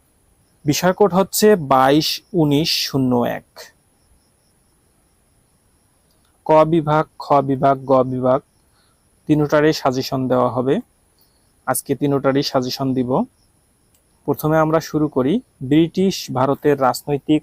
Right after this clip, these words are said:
ও সাংবিধানিক উন্নয়ন সাজেশন। প্রথমে আমরা ক বিভাগ অথবা অতি সংক্ষিপ্ত প্রশ্ন উত্তর দিব।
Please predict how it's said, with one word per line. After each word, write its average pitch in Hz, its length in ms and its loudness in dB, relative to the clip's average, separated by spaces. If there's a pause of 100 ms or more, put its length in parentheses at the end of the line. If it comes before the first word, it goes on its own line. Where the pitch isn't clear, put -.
ও 135 40 2 (140)
সাংবিধানিক 139 600 -2
উন্নয়ন 127 280 0 (100)
সাজেশন। 127 420 -6 (560)
প্রথমে 196 300 0 (100)
আমরা 185 160 2 (140)
ক - 20 2 (220)
বিভাগ 147 320 2 (920)
অথবা 143 340 0
অতি 147 260 -4
সংক্ষিপ্ত 143 360 -6 (120)
প্রশ্ন 143 220 -4 (120)
উত্তর 127 240 -6 (200)
দিব। 123 140 -4